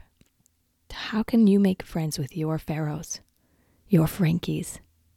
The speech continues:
your voice inside that is easy to judge, your voice that shows up in a way that kind of feels frustrating for you at times? What if instead you created a relationship with that voice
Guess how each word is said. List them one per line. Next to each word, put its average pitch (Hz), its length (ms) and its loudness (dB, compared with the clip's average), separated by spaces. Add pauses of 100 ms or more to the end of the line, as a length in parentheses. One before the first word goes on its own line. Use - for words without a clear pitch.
(400)
your 190 260 4
voice 190 420 -2
inside 175 540 -2 (420)
that - 200 -2
is 156 220 -2
easy 233 380 4
to 208 160 2
judge, - 520 -8 (920)
your 202 160 0
voice 196 380 0
that - 140 -8
shows 202 360 0
up 208 260 -2
in - 140 -10
a 165 80 -6
way 196 160 0
that - 220 -4
kind 247 240 -2
of 294 80 -4
feels 285 200 0
frustrating 190 600 0
for 165 140 -2
you 151 140 0
at - 100 -4
times? - 480 -12 (960)
What 247 180 0
if 254 160 0
instead 175 540 0 (160)
you 190 120 2
created 202 420 2
a 180 60 6
relationship 165 880 -2 (240)
with - 180 -2
that - 220 -8
voice - 400 -8